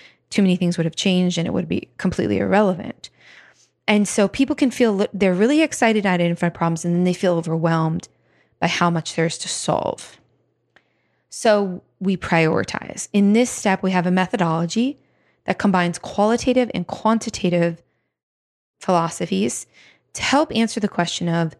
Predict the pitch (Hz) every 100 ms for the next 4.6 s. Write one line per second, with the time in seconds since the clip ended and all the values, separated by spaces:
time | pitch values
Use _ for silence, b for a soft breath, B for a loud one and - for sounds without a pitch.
0 | _ _ _ _ _ _ - 170 196 277
1 | - - - 185 185 269 330 349 - _
2 | - 208 - 220 - 175 180 190 254 269
3 | 196 175 185 175 165 175 175 196 - -
4 | 175 170 170 165 165